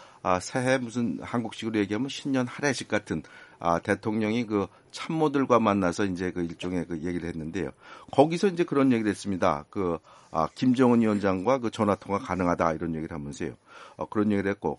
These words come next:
그 뒤로도 또 이제 남북 고위급 회담이 그 열리니까 여기에 대해서 아, 이거 아주 좋은 소식이다.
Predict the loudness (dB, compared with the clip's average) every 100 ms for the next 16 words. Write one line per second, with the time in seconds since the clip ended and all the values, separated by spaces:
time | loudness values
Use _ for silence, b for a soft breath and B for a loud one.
0 | _ -4 0 0 -2 -4 -4 -6 -2 -2
1 | 0 6 6 6 0 2 2 2 0 2
2 | 4 4 2 0 -2 -4 -2 -2 0 -2
3 | 0 -2 -2 b b 0 2 4 4 4
4 | 2 -2 2 6 6 6 2 4 4 4
5 | 2 -2 0 0